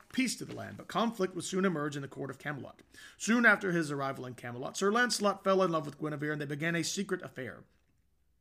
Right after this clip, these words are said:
Arthur soon found out about the affair and had Lancelot exiled and Guinevere sentenced to death. Lancelot rescued Guinevere and escaped to the mainland. In his rage, Arthur went in pursuit and left Mordred to run the country. Mordred started a rebellion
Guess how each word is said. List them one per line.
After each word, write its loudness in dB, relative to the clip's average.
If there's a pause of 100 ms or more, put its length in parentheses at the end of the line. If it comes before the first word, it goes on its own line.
(600)
Arthur 6
soon 0
found 0
out 2
about 0
the -2
affair -2
and 0
had 2
Lancelot 0
exiled 2
and -4
Guinevere 0
sentenced -6
to -8
death. -12 (540)
Lancelot 6
rescued 0
Guinevere -4
and -2
escaped -4
to -8
the -6
mainland. -8 (520)
In 2
his 8
rage, 4
Arthur 2
went -2
in -4
pursuit -2
and 0
left 0
Mordred 4
to -4
run -6
the -8
country. -6 (560)
Mordred -2 (120)
started -8
a -6
rebellion -8